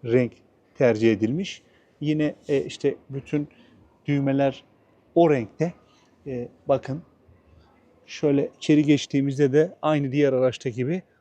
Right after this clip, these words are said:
burada da mesela birçok parça o sarı parçaya uyumlu bir şekilde devam ediyor aracın içinde. Yani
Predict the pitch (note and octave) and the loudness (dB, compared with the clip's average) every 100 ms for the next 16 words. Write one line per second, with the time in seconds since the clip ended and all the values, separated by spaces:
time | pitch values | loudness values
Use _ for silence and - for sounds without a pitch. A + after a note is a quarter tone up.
0 | _ - E3+ E3 B2+ C#3 F3+ - C#3 - | _ -8 -2 -2 0 0 -2 -2 -10 -8
1 | C#3 D#3 D3+ F#3 E3+ D#3 - - C3+ A#2+ | -6 -6 -4 -6 -4 -2 -2 -4 -4 -4
2 | - F#3+ _ _ _ _ _ - D#3+ - | -8 -10 _ _ _ _ _ 4 4 4
3 | _ _ _ - - - D3 - D3 C3+ | _ _ _ -20 -8 -2 -2 0 -2 -2
4 | - E3 F3 G3 C#3 C#3 E3 D#3 - B2 | 0 -2 0 -2 -2 -2 -4 -6 -6 -8
5 | - A2+ B2+ D#3 _ _ - D3 C#3 C#3 | -6 -4 -4 -6 _ _ -4 0 2 2
6 | B2+ A#2 D#3+ C#3 B2 C3 C#3+ - C#3+ B2+ | 0 2 2 2 0 -2 -4 -2 -2 0
7 | A2+ _ _ _ D3 D3+ D#3 E3 | -2 _ _ _ 0 2 2 0